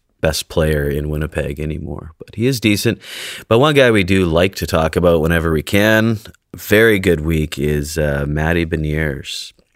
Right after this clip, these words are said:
on Seattle. Beignet, as the pros like to say.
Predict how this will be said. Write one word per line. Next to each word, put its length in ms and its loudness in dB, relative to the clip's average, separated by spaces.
on 160 -4
Seattle. 420 -2
Beignet, 760 -2
as 500 -10
the 140 -6
pros 560 -2
like 240 0
to 80 -12
say. 340 -2